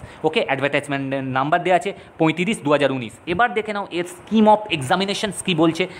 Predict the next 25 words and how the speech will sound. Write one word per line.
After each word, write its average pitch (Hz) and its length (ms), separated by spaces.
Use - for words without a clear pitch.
এটা 185 200
updated 180 640
version 175 320
আছে, 175 160
একবার 151 280
দেখে 151 160
নাও। 160 80
আজকেই 143 380
বেরিয়েছে, 190 320
কিছুক্ষণ 180 400
আগে 165 140
আমি 165 160
নিয়ে 147 160
চলে 165 200
এলাম। 175 180
Scheme 220 300
of 208 120
examinations 202 560
কী 202 140
আছে 208 200
বন্ধুরা, 165 360
ভিডিওটা 190 540
অবশ্যই 180 600
পুরোটা 160 340
দেখবো। 160 340